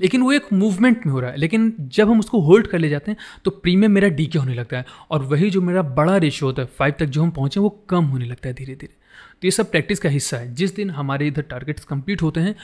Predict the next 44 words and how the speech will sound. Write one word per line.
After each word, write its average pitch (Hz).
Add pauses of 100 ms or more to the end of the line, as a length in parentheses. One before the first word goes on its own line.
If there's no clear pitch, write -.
(200)
हम 165 (120)
ऑप्शंस 160
की 180
तरफ 165
आएंगे 175
तो 175
वहाँ 123
पर 135
मिलेगा। 123 (420)
लेकिन 170 (380)
स्टॉक्स -
में 208
क्या 196
होता 180
है 214
कि 214
मेरे 196
स्टॉक 185
अगर 196
एक 196
लेवल 190
पर 202
नहीं 202
तो 226
दूसरा 165
हमको 143
हमारे 139
लेवल 127
पर 123
मिल 120
जाएगा, 123
अगर 156
वो 151
लेवल 214
पर 208
नहीं 208
हो 220
तो 220
तीसरे 143
लेवल 127
पर 120
मिल 117
जाएगा। 120
लेकिन 220